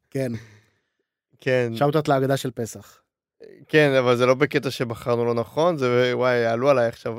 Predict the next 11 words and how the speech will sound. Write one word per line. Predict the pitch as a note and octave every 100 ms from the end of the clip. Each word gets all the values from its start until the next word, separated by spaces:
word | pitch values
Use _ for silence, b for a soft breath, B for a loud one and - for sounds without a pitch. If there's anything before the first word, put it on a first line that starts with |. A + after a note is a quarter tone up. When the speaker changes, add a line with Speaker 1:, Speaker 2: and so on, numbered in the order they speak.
| -
Speaker 2:
בקטע | A#2+ A#2+ C3 C#3+
של, | C3 D3 C3+
אה, | B2+ B2+ B2 b b b -
אנחנו | - B2+
כל | C#3 C#3
שנתיים, | - - - C#3 B2 C#3 C#3
כל | C3 D3 D3
חצי | B2+ C#3 B2+ C#3
שנה | C#3 C3+
במערכת | B2+ C3 B2+ B2 B2+ - A#2+
בחירות. | - A#2+ A#2 A#2+ _